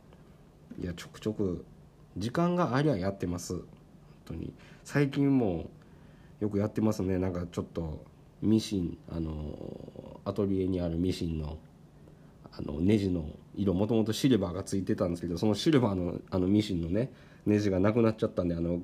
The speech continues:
勝手にゴールドに変えたら、なんかこう、ちょっとそこだけ、キンキラキンに光っとるんでね、なんか、「うおー、なんかかっこええ」みたいな、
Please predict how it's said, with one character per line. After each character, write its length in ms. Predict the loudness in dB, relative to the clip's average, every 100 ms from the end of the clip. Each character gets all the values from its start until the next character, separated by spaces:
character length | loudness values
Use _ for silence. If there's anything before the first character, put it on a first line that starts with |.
| -6
勝 160 | -4 0
手 80 | 2
に 100 | 6
ゴ 160 | 6
ー 40 | 6
ル 80 | 4
ド 80 |
に 120 | -4 -4
変 140 | -6
え 40 | -6
た 100 | -8
ら、 100 | -6
な 80 |
ん 40 | -8
か 60 |
こ 120 | -8 -6
う、 20 |
ち 80 | -6
ょ 40 |
っ 20 |
と 80 | -6
そ 180 | -8 -2
こ 80 | -2
だ 80 |
け、 160 | 0 -2 -4 -16 -20 -20 -20 -20 0
キ 80 | 2
ン 60 |
キ 100 | 4
ラ 80 | 2
キ 100 | 4
ン 40 | 4
に 100 | 2
光 240 | -2 -2
っ 20 |
と 100 | -2
る 100 | -2
ん 80 | -2
で 80 | -2
ね、 200 | -4 -2
な 140 | -2
ん 40 | -4
か、 120 | 0
「う 60 | 4
お 260 | 6 6
ー、 20 | 4
な 80 | 0
ん 60 |
か 100 | -4
か 40 | -6
っ 40 | -6
こ 80 | -2
え 140 | 2
え」 40 | 4
み 80 | 4
た 100 | 2
い 60 |
な、 180 | -2 -6